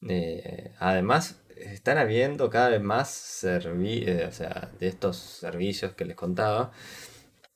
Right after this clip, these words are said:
O sea, servidores que alquilás y cada vez se usa más la famosa nube, que habrán escuchado en un momento hablar. Bueno, hay un montón de cosas en la nube,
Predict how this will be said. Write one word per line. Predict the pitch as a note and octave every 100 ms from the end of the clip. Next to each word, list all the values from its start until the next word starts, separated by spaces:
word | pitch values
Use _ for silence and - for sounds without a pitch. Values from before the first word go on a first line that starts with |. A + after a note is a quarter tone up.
| _ _ _ _ -
O |
sea, | G#2+ G2 F2+
servidores | F#2+ F#2 F#2 B2+ C3
que | A2+
alquilás | F#2+ F2+ F#2+ A#2+ A#2
y | -
cada | G2+
vez | A#2
se | A#2+
usa | G#2+ F2
más | A2+ A#2+
la | F#2+
famosa | F2 E2 E2+ - D#2
nube, | E2+ F2+ F2 G2+
que | F2+ D2+ _ _ _ -
habrán | - E2 E2+
escuchado | F2+ F2 E2+
en | E2+
un |
momento | E2+ E2+ F2+ G2+
hablar. | A2+ A#2+ C#3+
Bueno, | B2 G2
hay | A#2 A2
un |
montón | F#2 F2+ G2+ C3
de | - -
cosas | F#2 F#2 F2
en | F2+
la | E2+
nube, | G2 G2 G2 A#2+